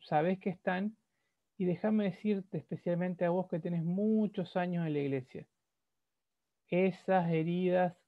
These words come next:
que vos no sabés que tenés, pero están. Y quizás hay gente que no las ve, pero lo-, tus seres queridos sí las ven.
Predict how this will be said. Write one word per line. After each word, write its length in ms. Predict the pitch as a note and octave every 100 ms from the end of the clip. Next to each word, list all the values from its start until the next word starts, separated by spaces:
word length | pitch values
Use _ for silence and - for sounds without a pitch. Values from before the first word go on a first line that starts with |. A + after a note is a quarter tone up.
| _ -
que 180 | D#3
vos 300 | D#3 F3 F3 - _ _ _
no 280 | E3 F3+ G3+
sabés 440 | - F3+ E3+ F3
que 140 | - D3+
tenés, 420 | D#3+ D3+ D3 C#3+ _ _ _ -
pero 200 | D3+ D3+
están. 440 | - D3+ C3 C3 _ _ _ _ _ _ _ _ _ _ _ _ _
Y 100 | F#3
quizás 420 | - D#3+ - G3 F#3+ - -
hay 100 | F#3+
gente 520 | F3+ - G#3 G#3+ G#3 F#3+
que 120 | E3+
no 160 | F3
las 220 | F#3+ E3 E3
ve, 260 | E3+ - _ _ _ _ _ _ _ _ _ _ _
pero 240 | E3 E3+
lo-, 160 | E3+ F3
tus 200 | F#3 -
seres 260 | A#3+ A3+
queridos 420 | - G3+ A3+ G#3+ -
sí 160 | A#3+ A3
las 240 | F#3 D3+
ven. 240 | C#3 C#3+